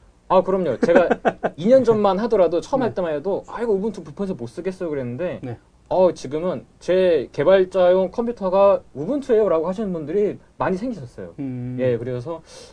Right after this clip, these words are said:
Speaker 1: 어, 점유율도 지금, 어, 뭐 맨날 일 퍼센트, 이 퍼센트 그러긴 하지만 그래도
Speaker 2: 네네.
Speaker 1: 조금씩 올라가고 있고,
Speaker 2: 음.
Speaker 1: 뭐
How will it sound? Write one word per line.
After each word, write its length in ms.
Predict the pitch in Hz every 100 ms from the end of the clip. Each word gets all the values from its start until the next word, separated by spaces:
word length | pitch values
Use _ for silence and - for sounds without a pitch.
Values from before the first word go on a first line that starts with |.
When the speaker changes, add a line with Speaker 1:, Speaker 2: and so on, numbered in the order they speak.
| _
Speaker 1:
어, 140 | 135 120
점유율도 680 | - 143 185 185 175 180 170
지금, 300 | - 143 139
어, 260 | 101 104 104
뭐 180 | 110 - -
맨날 340 | 202 226 190
일 100 | 269
퍼센트, 360 | 277 269 277 160
이 40 |
퍼센트 380 | 147 190 196 190
그러긴 280 | 151 151 165
하지만 480 | 226 247 156 135 180
그래도 240 | 143 127
Speaker 2:
네네. 140 | 117 113 _ _ _
Speaker 1:
조금씩 280 | 190 202 175
올라가고 360 | 127 147 156
있고, 420 | 110 98 147 139 92
Speaker 2:
음. 140 | 123 113 - _ _ -
Speaker 1:
뭐 760 | 127 123 123 120 113 101 92